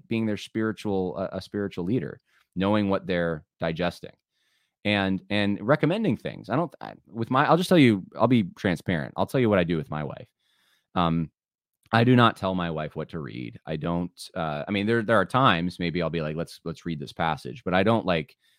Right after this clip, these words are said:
when, with her personal reading, she, she can read what she wants. Um, and I, and I have a trust with her. I think that she generally picks good things to read. However,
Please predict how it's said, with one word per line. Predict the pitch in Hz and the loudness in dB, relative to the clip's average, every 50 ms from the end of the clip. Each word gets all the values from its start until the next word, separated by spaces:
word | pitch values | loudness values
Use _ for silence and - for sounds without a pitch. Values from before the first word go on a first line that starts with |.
| _ _ _ | _ _ _
when, | - 104 107 110 | -4 -4 -4 -2
with | 120 117 104 95 | -2 -4 -4 -2
her | 104 147 151 | -2 -2 0
personal | 135 - 139 123 - 120 107 98 | 0 0 0 0 0 0 0 0
reading, | 87 85 82 80 78 73 76 76 - | 0 0 -2 -2 -4 -6 -6 -8 -6
she, | - - 107 95 - _ | -4 -4 -4 -4 -4 _
she | - - 139 135 | -12 -10 -6 -4
can | 139 110 | 0 0
read | 107 107 | 0 0
what | 92 - - | 0 -4 -6
she | - 78 | -6 -6
wants. | 76 80 80 67 - - - _ _ _ _ _ _ _ _ _ _ _ _ _ _ _ | -6 -6 -6 -8 -10 -14 -20 _ _ _ _ _ _ _ _ _ _ _ _ _ _ _
Um, | 98 95 87 82 80 76 73 - _ _ _ _ _ - | 0 2 2 2 0 -4 -8 -12 _ _ _ _ _ -4
and | 104 101 | -2 -2
I, | 104 | 0
and | - 107 113 113 | 0 2 2 2
I | 110 | 4
have | 123 135 110 | 4 2 2
a | 110 | 0
trust | 87 - - 165 143 - - | 0 0 0 0 0 -2 -4
with | 87 - | -8 -6
her. | - 69 67 | -6 -6 -6
I | 78 | -6
think | - - 98 87 - - - | -4 -4 -4 -4 -6 -6 -6
that | 87 80 - | -6 -6 -6
she | - - 98 87 85 80 71 - _ _ | -4 -2 -2 0 0 -2 -4 -8 _ _
generally | - 95 87 87 85 80 | -4 -4 -2 -2 -2 -4
picks | - - 80 - - | -6 -8 -10 -10 -8
good | - 87 78 71 | -6 -6 -6 -6
things | - 73 71 71 - | -6 -8 -8 -8 -8
to | - - | -6 -2
read. | 98 117 110 67 65 - - _ _ _ _ _ _ _ _ _ _ _ _ _ _ _ _ _ - - _ _ _ _ _ _ | 0 0 0 0 -2 -6 -12 _ _ _ _ _ _ _ _ _ _ _ _ _ _ _ _ _ -20 -20 _ _ _ _ _ _
However, | - - 139 156 170 185 165 139 123 113 107 98 101 | -4 0 0 2 2 2 4 6 6 6 4 2 0